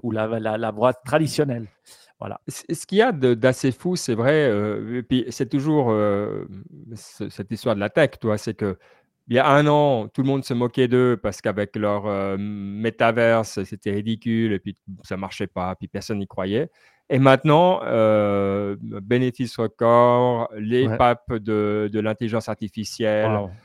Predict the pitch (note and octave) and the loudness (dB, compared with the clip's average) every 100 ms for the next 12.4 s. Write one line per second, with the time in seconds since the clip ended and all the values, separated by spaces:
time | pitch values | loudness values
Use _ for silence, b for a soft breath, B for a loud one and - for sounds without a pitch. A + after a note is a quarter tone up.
0 | b G2+ G#2 - D#3+ - D3 - A#2+ A#2+ | b -6 -6 -4 -4 4 4 2 -2 0
1 | A#2+ C3+ C#3+ A2 A2 B2+ D3 - _ _ | 0 -2 0 0 2 0 0 -6 _ _
2 | - B2 - A#2 D3 - C3+ E3 G3+ F#3+ | -2 -2 0 -2 -2 0 2 4 4 2
3 | A#2+ - C#3+ - _ - D3+ - B2 - | 0 -6 -10 -14 _ -2 -2 0 -4 0
4 | D#3+ G#3 A3 - - C#3+ - D#3 C#3 C#3 | 2 0 -4 -14 -16 -14 -4 -2 0 -2
5 | F3+ F3 - _ B2 B2+ A#2 D3+ F3 D#3+ | -4 -6 -12 _ -6 -4 2 2 2 -2
6 | F3+ - _ B2 A#2+ C3+ C#3+ C3+ A#2+ A#2 | -4 -10 _ -4 0 4 2 2 0 0
7 | A2 A2+ G#2+ A#2+ A#2+ B2+ B2+ - F#2+ - | 0 0 0 -2 0 0 0 -2 -10 -2
8 | C#3+ C3 C#3+ B2 F#2 b b b A2 A#2+ | 0 2 2 0 -6 b b b -8 -6
9 | A#2+ A2+ A#2+ A#2 A2+ A#2 A2 G2 F#2+ C#3+ | -4 -2 0 0 0 0 0 -2 -2 -2
10 | C#3+ C#3 C#3+ B2+ B2+ D#3 D#3 _ _ - | -2 -2 -4 -2 0 -2 -6 _ _ -4
11 | A2+ A#2+ A#2+ A2 G2 F#2 - _ _ _ | -2 0 0 0 -4 -8 -12 _ _ _
12 | - B2 C3+ B2 | -10 -4 -2 -2